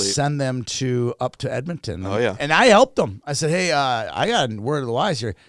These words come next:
Speaker 2: You're not gonna be able to get those things through customs in time for them to get 'em. So someone's gonna have to pick them up in the United States
Speaker 1: Yeah.
Speaker 2: and put them on an airplane and cross the border."
Speaker 1: <laughs>
Speaker 2: He's like, "Really?" I'm like, "Yeah, I got, I got, j-, I almost jammed up pretty bad
Speaker 1: Yeah.
Speaker 2: on a, on a deal like that." It came in, like,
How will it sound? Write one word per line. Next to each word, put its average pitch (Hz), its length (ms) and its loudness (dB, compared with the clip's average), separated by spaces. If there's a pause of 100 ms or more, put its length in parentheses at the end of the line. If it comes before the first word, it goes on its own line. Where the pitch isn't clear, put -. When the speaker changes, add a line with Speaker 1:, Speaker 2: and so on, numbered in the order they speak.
(100)
Speaker 2:
You're 123 120 -8
not 156 160 0
gonna 175 60 -10
be 196 60 -2
able 165 100 -2
to 139 40 -4
get 156 220 -6
those 139 220 -2
things 147 260 -8
through - 140 -10
customs 120 580 -6
in 110 180 -12
time 113 260 -6
for 110 100 -16
them 101 140 -10
to 101 60 -8
get 127 100 -6
'em. 95 100 -8
So - 140 -12
someone's 165 380 -8
gonna 110 160 -8
have 107 120 -6
to - 60 -20
pick - 240 -10
them 113 140 -8
up 107 180 -6
in 101 60 -8
the 101 60 -8
United 95 200 -8
States - 440 -8 (280)
Speaker 1:
Yeah. 107 120 -8
Speaker 2:
and 107 100 -8
put 143 160 -2
them 120 160 -4
on 107 140 -6
an 104 40 -8
airplane 110 360 -8
and 95 80 -12
cross 90 320 -8
the - 80 -20
border." 95 420 -8 (140)
Speaker 1:
<laughs> - 160 -20
Speaker 2:
He's 131 80 -6
like, 131 120 -2
"Really?" 233 420 4
I'm 165 120 0
like, 147 160 2
"Yeah, 156 200 4
I 147 120 2
got, 135 240 -2
I 135 180 0
got, 143 280 -2 (320)
j-, - 180 -12 (160)
I 143 140 4
almost 147 340 -2
jammed 135 300 0
up 123 100 -8
pretty 120 240 -8
bad 110 440 -2
Speaker 1:
Yeah. 127 240 -8 (180)
Speaker 2:
on 120 140 -4
a, 110 120 -4
on 120 140 -4
a 110 40 -6
deal 120 180 -2
like 113 100 -2
that." 110 200 -2 (160)
It 139 180 -6
came 139 280 -2
in, 123 160 -4
like, 107 180 -2